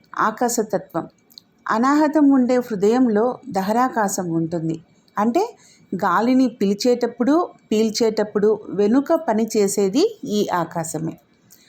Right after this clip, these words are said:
వాయువుకు సంబంధించిన నేపథ్యంలోని ఈ ఆకాశమే మహాప్రాణం.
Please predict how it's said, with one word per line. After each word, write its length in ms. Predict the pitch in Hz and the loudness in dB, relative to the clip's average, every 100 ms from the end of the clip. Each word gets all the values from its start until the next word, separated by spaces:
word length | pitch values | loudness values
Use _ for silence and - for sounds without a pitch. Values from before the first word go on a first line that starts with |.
| _ _ 220 | _ _ -4
వాయువుకు 540 | 208 254 320 339 339 | 0 2 2 2 0
సంబంధించిన 840 | 311 269 254 247 247 233 226 220 | 2 0 2 2 2 0 0 0
నేపథ్యంలోని 1000 | 220 196 208 226 196 196 214 208 202 202 | 0 0 0 -2 -2 -2 -2 0 0 0
ఈ 460 | - 185 202 202 - | -4 -4 -2 -2 -2
ఆకాశమే 840 | 156 165 160 202 202 208 262 403 254 | -4 -2 -2 -2 0 0 0 0 0
మహాప్రాణం. 640 | 196 180 - - 165 160 | -2 -2 -4 -2 -2 -2